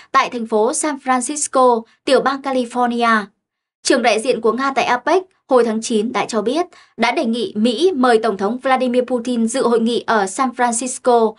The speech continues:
song Washington đã từ chối. Ông Matt Murray, quan chức Bộ Ngoại giao Mỹ phụ trách apec cho hay,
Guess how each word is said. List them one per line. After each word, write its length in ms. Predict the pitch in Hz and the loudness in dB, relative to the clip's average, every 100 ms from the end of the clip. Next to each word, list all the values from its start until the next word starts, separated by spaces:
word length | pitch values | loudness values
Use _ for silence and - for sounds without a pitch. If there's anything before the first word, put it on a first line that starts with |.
| _ _ | _ _
song 280 | - 320 294 | -2 0 2
Washington 460 | 285 285 254 254 226 | 0 0 -2 0 0
đã 100 | 185 | -2
từ 200 | 262 214 | 0 -2
chối. 360 | 202 190 233 349 _ _ _ _ _ _ _ _ - | 2 2 0 -4 _ _ _ _ _ _ _ _ -4
Ông 180 | 277 269 | -2 2
Matt 240 | 320 370 | 0 0
Murray, 520 | 285 277 262 233 196 - _ | 0 4 4 4 2 -4 _
quan 160 | - 294 | -4 0
chức 160 | 359 330 | 0 2
Bộ 180 | 262 | 2
Ngoại 180 | 226 190 | 2 0
giao 160 | 196 240 | 0 -2
Mỹ 220 | 233 302 | 0 -4
phụ 100 | 294 | -4
trách 200 | 214 311 | -2 -4
apec 320 | 277 220 277 311 | -4 -4 -4 -4
cho 140 | - | -4
hay, 320 | 220 226 220 | -2 -2 -2